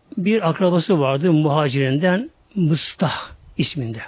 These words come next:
Mıstah adı. Mekkeli muhacirinden Medine'de tabi bulunuyordu.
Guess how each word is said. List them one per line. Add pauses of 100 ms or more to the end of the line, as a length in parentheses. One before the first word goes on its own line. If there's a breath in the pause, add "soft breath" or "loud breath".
(100)
Mıstah (180)
adı. (1200)
Mekkeli (360)
muhacirinden (280)
Medine'de
tabi
bulunuyordu.